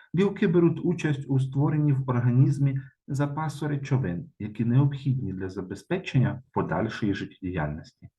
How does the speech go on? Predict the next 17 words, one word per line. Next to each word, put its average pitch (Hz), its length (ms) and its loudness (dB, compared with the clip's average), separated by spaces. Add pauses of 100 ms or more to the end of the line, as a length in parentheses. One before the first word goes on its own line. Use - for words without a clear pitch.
(540)
І 202 100 2
токсична 117 640 0
функція. 85 640 -6 (460)
Приклади 175 460 6
білків — 139 560 2 (280)
зміїна 110 640 4
отрута, 123 600 -2 (1000)
дифтерійний 123 680 4
токсин. - 640 -6 (440)
Залежно 170 460 4
від 143 140 0
способу 127 520 0
життя 107 300 -4
організму, 110 720 0 (300)
який 127 420 0
їм 117 200 2
виробляє, 117 720 0